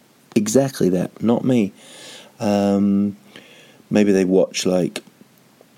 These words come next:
they look at movies with, like, cows in it or something. Is that correct? I don't know if that's wrong. Um, but yeah, so, so that's all. And the ingredients and stuff. I quite like the whole organic thing,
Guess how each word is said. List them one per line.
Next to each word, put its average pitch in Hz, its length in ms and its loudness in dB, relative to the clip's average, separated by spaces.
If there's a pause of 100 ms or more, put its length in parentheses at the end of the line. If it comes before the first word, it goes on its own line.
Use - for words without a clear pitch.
(280)
they 95 120 -4
look 92 220 -6
at - 120 -6 (220)
movies 92 560 -2
with, 90 240 -6
like, 87 220 -6 (160)
cows 90 480 -4
in 90 120 -4
it 87 120 -6
or - 80 -12
something. 95 420 -8 (440)
Is - 60 -16
that 127 240 -10
correct? - 500 -10 (500)
I - 40 -6
don't - 160 -12
know - 60 -12
if - 80 -12
that's - 260 -6
wrong. 107 320 -2 (920)
Um, 104 840 2 (180)
but - 160 2
yeah, 120 160 2 (140)
so, 98 440 0 (240)
so 104 200 -4
that's - 300 -2
all. - 200 -2 (360)
And 107 140 0
the 104 120 4
ingredients 104 600 0
and - 100 -8
stuff. - 260 -8 (360)
I 117 60 -4
quite - 320 -4
like 123 420 -2
the - 120 -6
whole 98 420 -4
organic 98 640 -4
thing, 113 360 -6